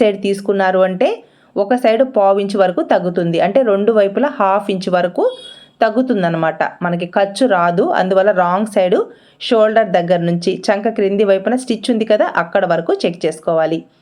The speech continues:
ఇక్కడ స్టిచ్చెస్ అన్నీ రిమూవ్ చేశారు, అందువల్ల మనకి ఆర్మ్ హోల్ లూజ్ కూడా ఎక్కువ వస్తుంది.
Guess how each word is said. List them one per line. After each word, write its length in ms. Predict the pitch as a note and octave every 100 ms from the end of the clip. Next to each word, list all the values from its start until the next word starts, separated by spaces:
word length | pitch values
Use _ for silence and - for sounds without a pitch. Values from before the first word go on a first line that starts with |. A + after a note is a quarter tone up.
| _ -
ఇక్కడ 180 | G3 G#3+ A3+
స్టిచ్చెస్ 400 | A3 F#3 A#3+ A#3+
అన్నీ 160 | G#3+ B3+ A3
రిమూవ్ 240 | G3 A#3 A3+
చేశారు, 520 | F#3 F3+ F#3 F#3 F#3 A#4+ - _ _ -
అందువల్ల 400 | G3+ G#3+ G#3+ G#3 D#4 A4+ - _ _ F#3
మనకి 300 | G3 G3 C#4 A#4+ - - F#3
ఆర్మ్ 220 | G#3+ B3 B3
హోల్ 180 | A3+ G#3+
లూజ్ 180 | A3+ -
కూడా 140 | A#3 - G3
ఎక్కువ 220 | G3 - B3
వస్తుంది. 380 | F3+ - E3+ D#3+